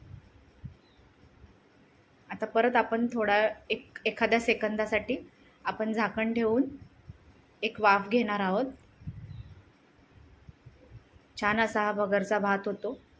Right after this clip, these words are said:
कमी वेळात होतो. हे बघा तुम्ही बघू शकता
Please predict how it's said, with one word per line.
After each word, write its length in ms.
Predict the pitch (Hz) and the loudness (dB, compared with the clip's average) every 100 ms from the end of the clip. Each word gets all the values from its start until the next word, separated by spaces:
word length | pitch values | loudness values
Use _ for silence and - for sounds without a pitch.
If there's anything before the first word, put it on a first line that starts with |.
| _ - | _ -4
कमी 220 | 208 208 | -2 0
वेळात 360 | 208 196 202 208 | 0 2 0 -2
होतो. 260 | 196 208 262 - _ _ _ _ - - - - - - - - - - - - - | -6 -6 -8 -10 _ _ _ _ -20 -20 -20 -18 -18 -18 -20 -20 -20 -20 -20 -20 -8
हे 60 | 190 | -4
बघा 220 | 196 226 | -2 -2
तुम्ही 260 | 233 226 214 | -2 -4 0
बघू 260 | 202 196 | -2 -2
शकता 400 | 202 202 - 226 | -2 -4 -4 -10